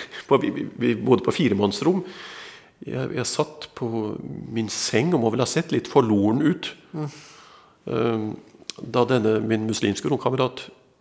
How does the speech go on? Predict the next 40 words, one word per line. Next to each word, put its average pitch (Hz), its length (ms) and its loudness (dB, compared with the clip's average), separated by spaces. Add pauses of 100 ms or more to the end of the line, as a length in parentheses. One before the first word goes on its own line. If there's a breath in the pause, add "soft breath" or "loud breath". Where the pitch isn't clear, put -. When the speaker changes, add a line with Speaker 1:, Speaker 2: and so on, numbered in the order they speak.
(120)
Speaker 1:
kom 123 200 -2
in 117 200 0
på 143 140 4
rummet, 139 220 4
och 196 80 4
så 156 80 4
såg 123 220 4
han, 143 140 6
han 147 100 4
visste - 320 0
om 117 460 -2
detta - 180 0
dödsfallet. 123 600 -4 (1000 loud breath)
Och 117 80 -2
så 160 80 4
såg 120 180 2
han 131 100 0
strängt 123 540 2
på 156 80 4
mig, 123 180 6
och 120 80 2
så 127 100 0
sa 104 300 -2
han: 113 300 -6
"Du, 143 220 0
är 113 120 0
inte 117 140 -4
detta 135 180 0
här 110 200 0
ett 120 100 0
tidspunkt - 420 -4
hvor 127 100 0
du 110 120 0
borde 127 180 0
gå 113 100 2
och 113 80 2
läsa 110 220 2
din 113 200 0
bibel?" 226 340 2 (560)
Speaker 2:
Mm. 165 200 6